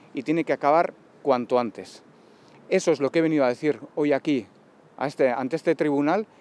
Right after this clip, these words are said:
y también a ratificarme en lo que dije el doce de enero de dos mil quince. Entonces lo dije alto y claro, y hoy lo vuelvo a repetir delante de un juez. Este país no necesita a la Guardia Civil.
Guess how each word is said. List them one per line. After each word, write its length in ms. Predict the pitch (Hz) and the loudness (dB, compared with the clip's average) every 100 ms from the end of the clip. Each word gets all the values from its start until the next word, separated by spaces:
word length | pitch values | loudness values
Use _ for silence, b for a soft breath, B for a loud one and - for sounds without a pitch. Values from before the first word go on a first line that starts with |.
| b - | b -8
y 80 | |
también 300 | 139 143 196 | -4 -2 -2
a 40 | 196 | -2
ratificarme 600 | 160 147 143 139 196 202 | -4 -4 -6 -2 -2 -2
en 60 | 165 | -2
lo 80 | |
que 120 | 147 160 | 0 0
dije 380 | 208 214 220 190 - _ - | -2 -4 -6 -8 -20 _ -6
el 140 | 131 | -2
doce 240 | 170 165 | -2 0
de 100 | 160 | 2
enero 340 | 143 165 185 190 b b b - | 2 2 0 -2 b b b 0
de 80 | |
dos 220 | 131 127 151 | 2 2 0
mil 160 | 151 | -4
quince. 420 | - 127 - 95 - _ B B | -4 -10 -8 -14 -14 _ B B
Entonces 580 | 135 139 196 190 175 - - | -6 -2 -2 -2 -4 -6 -4
lo 220 | 135 151 | 0 0
dije 400 | 208 - 202 - - - | 0 -4 -6 -6 -14 -4
alto 540 | 180 190 - 208 202 - _ - | -2 -2 0 0 0 -8 _ -10
y 120 | 139 | -8
claro, 400 | - 170 135 107 | 0 2 4 0
y 100 | 120 | 0
hoy 240 | 156 196 - | 2 2 -2
lo 160 | 127 135 | -2 2
vuelvo 260 | 175 170 | 4 4
a 20 | |
repetir 540 | 151 143 139 185 202 202 B B B - | 4 2 0 2 2 0 B B B -4
delante 440 | 127 147 170 170 | 2 4 2 0
de 80 | 156 | 0
un 120 | 156 | -2
juez. 400 | - 135 107 - - B B B B B - | -2 0 -2 -6 -20 B B B B B 0
Este 300 | 214 - 160 | 0 2 0
país 540 | - 131 185 220 - - - - - - - - - - | 2 2 2 -2 -10 -20 -20 -20 -20 -20 -20 -20 -20 -8
no 200 | 151 190 | -2 0
necesita 540 | 196 156 156 196 190 190 | 0 -2 -4 -4 2 2
a 40 | |
la 80 | 135 | 4
Guardia 280 | 131 160 165 | 2 2 -2
Civil. 360 | 143 123 107 | -4 -6 -6